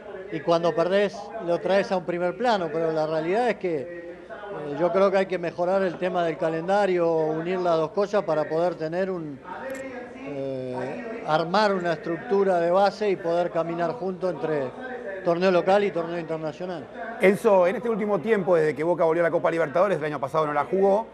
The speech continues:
Speaker 2: se dice, el hincha de Boca lo dice, el periodista partidario lo dice,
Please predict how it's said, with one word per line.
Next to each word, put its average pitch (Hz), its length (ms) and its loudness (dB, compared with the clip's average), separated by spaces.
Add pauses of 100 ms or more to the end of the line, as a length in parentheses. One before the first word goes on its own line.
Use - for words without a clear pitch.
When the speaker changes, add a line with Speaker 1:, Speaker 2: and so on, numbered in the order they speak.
(400)
Speaker 2:
se - 260 2
dice, 220 280 2
el 170 60 2
hincha 180 220 4
de 165 60 8
Boca 185 220 4
lo 175 100 4
dice, 208 380 0
el 143 120 -4
periodista 165 280 0
partidario 156 360 0
lo 170 80 4
dice, 202 400 -2